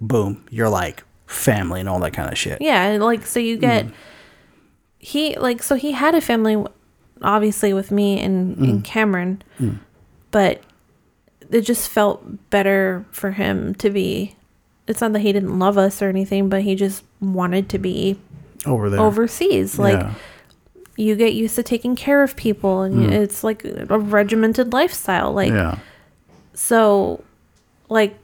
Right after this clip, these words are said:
Speaker 2: and it did kinda hurt too. And then it was so weird because it was like, I swear it was the very next day.
Speaker 1: Mm-hmm.
Speaker 2: He had only been home for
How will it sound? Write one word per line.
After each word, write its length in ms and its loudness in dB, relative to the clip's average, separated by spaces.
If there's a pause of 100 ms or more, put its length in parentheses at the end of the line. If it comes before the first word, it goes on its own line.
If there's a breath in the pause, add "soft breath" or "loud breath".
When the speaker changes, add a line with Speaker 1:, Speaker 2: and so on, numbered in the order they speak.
(100)
Speaker 2:
and 160 0
it 80 0
did 220 0
kinda 260 -2
hurt 300 -4
too. 380 0
And 120 0
then 80 0
it 80 0
was 140 -2
so 200 0
weird 460 0
because 260 -2
it 80 -2
was 160 -2
like, 420 -2 (1200 soft breath)
I 80 -2
swear 440 -2
it 60 0
was 140 -4
the 160 -4 (160)
very 340 4
next 360 -4
day. 380 -4 (340)
Speaker 1:
Mm-hmm. 220 0
Speaker 2:
He 140 -2
had 100 2
only 200 2
been 180 2
home 380 2
for 500 -2